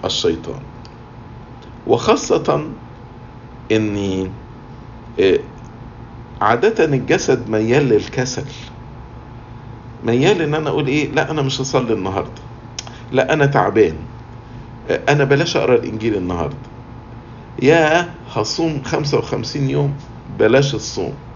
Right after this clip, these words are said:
وإيه حكاية الأربع والجمعة دي، بلاش من الأربع والجمعة".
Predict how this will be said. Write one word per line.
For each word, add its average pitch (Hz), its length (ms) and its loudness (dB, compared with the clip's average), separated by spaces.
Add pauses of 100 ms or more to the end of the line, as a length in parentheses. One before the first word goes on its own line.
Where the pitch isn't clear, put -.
(1120)
وإيه 131 140 6
حكاية 165 340 2
الأربع 139 380 6
والجمعة 113 500 2
دي، 107 200 -2 (400)
بلاش 123 360 6
من 107 120 0
الأربع 101 400 4
والجمعة". 80 520 0